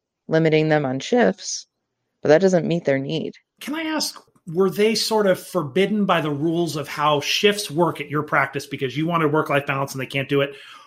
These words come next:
Speaker 2: Or was the other ha-, did they ever mention, "I wish I could do more shifts," or they just took it, "Clearly I can't 'cause this is how we do the shifts"?
Speaker 1: Right. Well,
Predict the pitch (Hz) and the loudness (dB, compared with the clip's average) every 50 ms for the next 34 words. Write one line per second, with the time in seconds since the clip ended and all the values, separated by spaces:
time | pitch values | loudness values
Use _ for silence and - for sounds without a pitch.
0 | _ _ _ - 185 190 185 196 190 196 226 240 254 254 226 160 180 202 208 - | _ _ _ 6 8 8 10 8 8 8 6 6 8 6 6 6 4 2 2 0
1 | 190 170 139 196 208 170 240 262 262 233 233 220 226 208 190 175 180 202 208 - | -2 0 4 4 4 6 6 6 6 6 6 4 4 4 4 4 4 2 2 2
2 | - 247 254 254 262 277 - 151 165 160 156 147 170 165 - - 170 156 156 - | 0 0 0 0 -2 -2 0 2 2 2 2 2 2 2 2 2 0 0 0 -4
3 | 143 127 143 170 185 190 190 180 - - 208 208 208 - 156 156 170 156 151 147 | -4 -2 -2 0 2 2 2 2 2 2 0 0 0 0 0 2 2 2 2 0
4 | - - 165 156 - 143 - - _ _ _ _ _ - - 208 202 196 180 156 | -2 -4 -4 -2 -2 -2 -4 -4 _ _ _ _ _ -2 2 6 6 6 6 4
5 | 135 131 139 - - 160 143 131 139 _ - 143 135 143 143 143 139 - - 131 | 2 0 -2 -4 -4 -4 -4 -4 -6 _ -10 -8 -6 -6 -6 -8 -8 -8 -8 -8
6 | 131 120 123 120 123 113 104 104 - - 104 - - - - - - 175 175 185 | -8 -8 -12 -14 -14 -16 -14 -14 -16 -16 -16 -18 -20 -20 -14 -8 -2 2 4 6
7 | 202 240 247 208 160 - _ - 180 180 190 190 190 185 | 6 6 6 6 4 2 _ -2 0 4 6 6 6 4